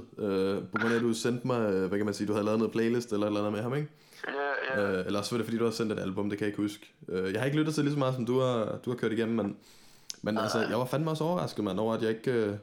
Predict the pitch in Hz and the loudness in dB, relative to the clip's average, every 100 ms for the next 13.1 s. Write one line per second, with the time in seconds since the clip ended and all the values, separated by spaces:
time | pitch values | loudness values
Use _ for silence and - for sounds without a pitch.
0 | - _ 107 127 127 117 117 120 113 113 | -10 _ 0 0 2 0 2 2 2 0
1 | 117 - 104 101 - _ _ _ _ _ | -2 0 -2 -2 -14 _ _ _ _ _
2 | _ - - 104 110 117 113 107 131 - | _ -14 -8 -2 2 2 2 2 -2 0
3 | 135 104 101 120 113 - 117 107 104 - | 0 0 -2 -2 -4 0 2 2 0 -6
4 | - _ - _ - - - - _ 113 | -20 _ -20 _ -20 -20 -20 -20 _ 0
5 | 123 120 117 110 107 110 104 101 95 101 | 2 2 2 0 0 0 0 0 -2 -2
6 | - - - - 135 - 147 123 113 113 | -2 -6 -6 -4 -4 -2 -2 0 -2 -2
7 | - 117 117 123 107 110 123 120 120 - | -2 -4 -2 -4 -2 -2 -2 -2 -6 -4
8 | 113 - 117 117 - - - 107 110 - | -6 -4 -4 -4 -6 -12 -8 -8 -8 -6
9 | 82 98 107 101 110 127 - _ - - | -4 -2 -2 -4 -6 -12 -20 _ -20 -14
10 | 104 104 107 - 104 104 _ _ - - | -12 -10 -10 -8 -10 -10 _ _ -20 -16
11 | - - - - - 147 123 143 123 - | -16 -18 -20 -16 -4 -2 0 0 -2 -2
12 | 113 - _ _ _ _ _ _ - - | -6 -8 _ _ _ _ _ _ -20 -14